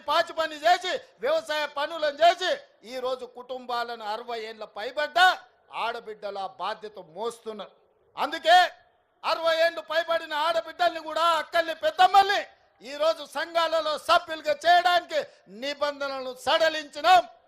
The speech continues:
అందుకే మా అధికారులకు, మా ఆడబిడ్డలకు సూచన చేస్తున్నా, సభ్యులను పెంచండి, కోటి మంది కాండి. కోటి మందిని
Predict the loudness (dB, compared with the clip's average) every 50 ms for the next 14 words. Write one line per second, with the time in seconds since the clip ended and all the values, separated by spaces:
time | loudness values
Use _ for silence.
0 | _ _ _ _ -8 -8 -8 -8 -10 -8 -6 -4 -4 -4 -6 -8 -8 -8 -8 -10
1 | -8 -4 -4 -4 -2 -4 -8 -12 -12 -12 -12 -8 -6 -4 -2 0 0 -2 -2 -6
2 | -10 -10 -12 -12 -14 -16 -14 -12 -12 -8 -6 -6 -6 -4 -4 -6 -6 -6 -8 -12
3 | -10 -10 -10 -10 -12 _ _ _ _ _ _ -20 -12 -8 -8 -8 -8 -10 -12 -10
4 | -10 -10 -12 -14 _ -20 -20 -20 -14 -10 -10 -10 -10 -10 -12 -14 -14 -16 _ _
5 | _ _ _ _ _ -16 -14 -14 -12 -12 -14 -18 -16 -16 -16 -16 -14 -16 -18 -20
6 | -20 _ -8 -6 -6 -6 -6 -8 -12 -14 -14 -18 _ _ _ _ _ _ _ -18
7 | -14 -14 -14 -14 -14 -16 -14 -12 -14 -14 -14 -16 -20 -20 -20